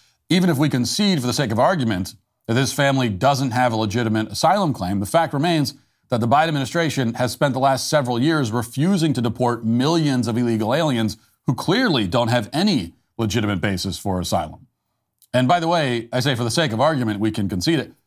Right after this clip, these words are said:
I personally do not concede that, by the way. It's obvious to me that if you flee a country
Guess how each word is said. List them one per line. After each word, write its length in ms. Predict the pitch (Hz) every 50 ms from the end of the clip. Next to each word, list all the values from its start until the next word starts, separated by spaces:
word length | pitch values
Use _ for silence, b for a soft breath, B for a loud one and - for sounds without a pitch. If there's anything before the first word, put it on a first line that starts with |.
| _ _ _ _ _ _ _ _ _
I 180 | 139 160 185 185
personally 580 | - - 196 233 214 - 139 123 113 110 107
do 160 | 101 90 107 113
not 260 | 131 135 123 - -
concede 280 | - 101 - 160 139
that, 120 | 110 95 80
by 100 | 92 87
the 60 | 87
way. 100 | 90 95
It's 120 | 107 107 - -
obvious 440 | 135 170 180 147 147 135 127 - -
to 100 | - 120
me 240 | 135 156 131 104 98
that 160 | 98 107 104
if 100 | 107 95
you 140 | 127 139 135
flee 340 | 139 - - 143 170 185 160
a 100 | 143 131
country 480 | - 139 151 143 - - 87 73 -